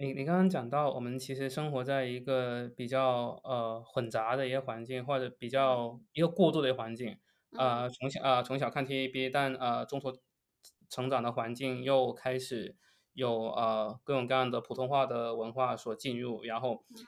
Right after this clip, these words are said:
Speaker 1: 呃，对香港虽然说是有，呃，很多回忆，还有一些依恋，但是又，呃，有一种剥离感。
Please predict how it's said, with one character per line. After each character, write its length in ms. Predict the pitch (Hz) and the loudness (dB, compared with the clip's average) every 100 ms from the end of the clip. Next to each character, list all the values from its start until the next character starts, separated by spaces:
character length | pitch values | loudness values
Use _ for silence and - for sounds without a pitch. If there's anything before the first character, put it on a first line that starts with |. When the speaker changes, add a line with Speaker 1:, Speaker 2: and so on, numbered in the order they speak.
| - - | -10 -4
Speaker 1:
呃， 200 | 123 117 | -4 0
对 160 | 165 | 0
香 240 | 139 147 147 | 2 0 2
港 200 | 127 110 | 2 2
虽 140 | 147 | -2
然 100 | 131 131 | 0 0
说 220 | 139 131 | 0 0
是 380 | 131 139 123 123 | -2 -4 -4 -2
有， 360 | 123 113 110 - | 0 0 -2 -2
呃， 340 | 123 113 117 - | 0 0 -2 -6
很 120 | 120 | -2
多 100 | 135 | -2
回 200 | 135 113 | 0 -2
忆， 240 | 123 131 123 | -2 -4 -2
还 140 | 131 | 2
有 120 | 127 | 2
一 80 | 123 | 2
些 140 | 123 131 | -4 -6
依 140 | 135 | -4
恋， 160 | 135 135 | -2 -2
但 160 | 139 135 | 0 -2
是 400 | 131 139 123 - _ _ _ _ _ | -2 0 -2 -2 _ _ _ _ _
又， 420 | - 143 131 117 113 | 2 6 8 6 2
呃， 180 | 127 117 | 2 2
有 180 | 120 117 | 0 -2
一 60 | 127 | 0
种 200 | 131 117 | 0 2
剥 160 | 151 151 | 4 4
离 140 | 113 | 2
感。 240 | 110 98 | -2 -4